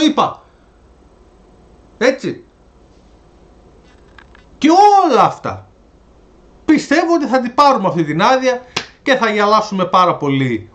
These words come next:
όμορφα και πάρα πολύ ωραία.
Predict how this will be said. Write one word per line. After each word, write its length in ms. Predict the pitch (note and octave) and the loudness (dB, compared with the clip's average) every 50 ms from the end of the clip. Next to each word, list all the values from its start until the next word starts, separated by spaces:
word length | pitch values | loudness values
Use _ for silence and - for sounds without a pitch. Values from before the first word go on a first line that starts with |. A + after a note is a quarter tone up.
| _ - | _ 0
όμορφα 840 | F3 G3 A3 B3 B3 B3+ B3 - - - A#3+ A#3 A3+ A3 - - - _ _ _ _ _ | 2 4 4 4 2 0 -2 -2 -2 0 2 2 2 0 -4 -10 -20 _ _ _ _ _
και 120 | - F3 | -2 -2
πάρα 400 | E3+ F3 - G#3 G#3 G3+ F#3+ D#3+ | -2 2 2 2 2 4 2 0
πολύ 680 | - - - D#3 D#3+ D#3 E3 F3 F3+ G3 G3 F#3 - - | -2 -4 -4 -2 0 0 0 0 0 -2 -4 -6 -8 -4
ωραία. 1000 | - D3 D3 D3+ D#3 D3+ D3+ D3+ D3+ D3+ D3 D3 D3 C#3+ C#3+ C#3 C#3 C#3 C3+ | 0 2 4 4 4 4 2 2 2 0 0 0 0 0 2 2 2 2 2